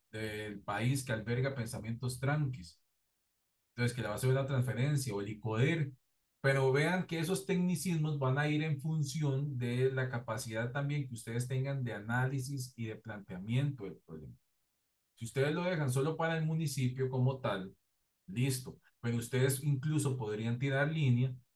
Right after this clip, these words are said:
e imaginarse más allá de que un tercero, una institución de este país, ¿verdad? Porque Pensamientos Tranqui se mueve con la legislación costarricense,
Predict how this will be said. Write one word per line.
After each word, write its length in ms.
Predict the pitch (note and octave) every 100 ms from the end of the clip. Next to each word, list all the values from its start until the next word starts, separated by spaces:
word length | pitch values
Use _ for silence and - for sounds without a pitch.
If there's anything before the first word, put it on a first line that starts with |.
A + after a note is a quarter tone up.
| _ -
e 120 | B2
imaginarse 960 | A#2+ A#2+ A2+ A#2 A#2 C3 D3 D3+ - G#2
más 300 | G#2 A#2+ C#3
allá 420 | D#3 C3 C#3+ - _
de 180 | - A#2+
que 80 | -
un 200 | A#2+ B2
tercero, 460 | B2+ D#3+ D#3 E3+ C#3+
una 140 | C3
institución 720 | C3+ B2+ D3 D3+ B2+ D#3+ D#3 B2
de 60 |
este 180 | - C#3+
país, 640 | C3+ D3+ D3 C3 - - -
¿verdad? 340 | E2 E2+ A2
Porque 220 | B2 - -
Pensamientos 600 | G2 - A2 A#2+ C3+ -
Tranqui 360 | C#3+ C#3+ D3
se 100 | B2
mueve 220 | A2+ B2
con 100 | C3
la 80 | C3+
legislación 480 | A#2+ A2+ G2+ G2 A#2
costarricense, 760 | C#3 B2+ C#3+ D3+ C#3+ A#2+ -